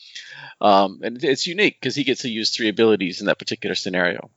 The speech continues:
And, and the other scenario is for the Chaos and Death War bands, where Gotrek is picking a fight with you, and you get glory based on how many rounds you survive. <laughs> And he can activate three times in a round. So he's quite potent and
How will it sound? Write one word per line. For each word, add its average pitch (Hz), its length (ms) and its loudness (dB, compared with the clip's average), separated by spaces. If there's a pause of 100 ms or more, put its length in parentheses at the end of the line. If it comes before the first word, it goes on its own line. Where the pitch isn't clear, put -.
(120)
And, 95 220 -4
and 113 120 0
the 113 220 2
other 202 200 2
scenario 110 500 0
is 113 160 -6
for 117 200 -4
the 98 100 -2
Chaos 104 480 0
and 101 80 -14
Death 156 240 -4
War 104 160 0
bands, 104 520 2 (460)
where 117 460 6 (320)
Gotrek 123 340 0
is 139 120 -8
picking 127 300 -4
a 123 60 -2
fight - 300 0
with 107 180 -6
you, 82 160 -10 (240)
and 101 360 0
you 110 120 -14
get 120 160 -2
glory 110 260 0
based 107 260 0
on 104 120 2
how 107 120 0
many 117 220 -4
rounds 117 420 0
you 127 100 -14
survive. 135 680 0 (460)
<laughs> 190 260 -10
And 117 120 -8
he 151 120 -2
can 131 140 -2
activate 117 480 -2 (320)
three 233 220 -10
times 101 500 0
in 104 100 -8
a 101 40 -8
round. 98 420 0 (300)
So 107 240 -8
he's 110 420 -12
quite - 300 0
potent 123 440 -8
and 101 260 -4